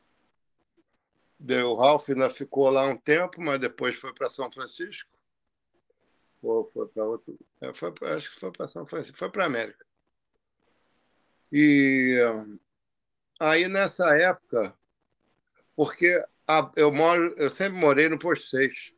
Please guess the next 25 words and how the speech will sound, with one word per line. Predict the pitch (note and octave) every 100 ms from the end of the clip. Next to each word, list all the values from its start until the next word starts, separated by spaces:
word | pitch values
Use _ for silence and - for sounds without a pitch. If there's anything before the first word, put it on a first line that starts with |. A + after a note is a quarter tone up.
| _ _ _ _ _ _ -
Então, | E3+ E3+
pra | E3 D3
ir | D#3
pra | D3+ B2
Barra | D3+ D3 C#3+
da | C3
Tijuca | - G#2 C#3 E3+ E3+
era | F3+
um | E3
caos | - C#3+ C#3+ - - - _ _ _ _ _ -
no | B2
final | - C3 B2
do | A#2
dia. | G#2+ A2 G2+ G#2+ - _ _ _ _ _ _
É | C3+
um | D3+
trânsito | - C3+ D#3+ E3 -
horroroso. | D3+ D#3+ C#3 D#3 B2+ - _ _ _ _ _ _ _ _ -
Não | C3+
tem | B2+ F3
como | F3 C#3 D3 C3
você | - C#3
fazer | - A2+ G2+ A#2 G2+
isso. | - _ _ _ _ _ _ _ _ _ _ _ _ _ _ _ -
Aí, | D#3+ E3 F#3+ A3